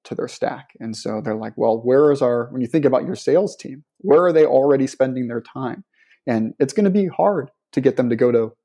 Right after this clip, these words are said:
a third or a fourth or a fifth place as part of their daily process, right? I mean, we get the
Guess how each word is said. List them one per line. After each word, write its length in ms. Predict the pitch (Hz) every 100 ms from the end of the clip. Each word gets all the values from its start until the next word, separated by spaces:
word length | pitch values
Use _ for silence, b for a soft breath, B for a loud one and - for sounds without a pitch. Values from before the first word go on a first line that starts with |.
| _ _ _ -
a 60 | 113
third 420 | - 123 117 110
or 120 | 110
a 40 | 110
fourth 400 | - 120 110 113
or 100 | 113
a 60 |
fifth 300 | - 117 -
place 480 | - - - - - _
as 120 | - -
part 260 | - 120
of 60 | 117
their 100 | 113
daily 320 | 113 120 127
process, 600 | - - - - - -
right? 260 | - 127 151 - -
I 40 |
mean, 220 | 127 127
we 120 | 127
get 200 | 117 120
the 300 | 123 120 117